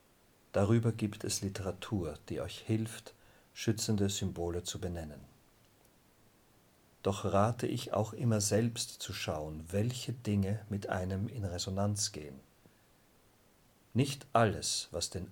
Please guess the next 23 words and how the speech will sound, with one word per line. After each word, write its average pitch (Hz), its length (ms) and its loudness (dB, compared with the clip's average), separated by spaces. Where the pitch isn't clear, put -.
einen 107 380 4
schützt, 117 560 -2
ist - 240 -2
auch 98 180 2
für - 120 -2
den 101 240 2
anderen 95 420 2
hilfreich. - 800 -10
Daher 107 280 6
bitte 127 320 0
ich - 240 -2
um 98 100 2
besondere 107 560 4
Sorgfalt - 800 -2
bei 92 120 -2
der - 220 -4
Auswahl 107 500 4
der 98 120 0
Symbole, 92 760 0
die 98 120 0
euch 107 160 -2
schützen - 380 -2
sollen. 69 440 -8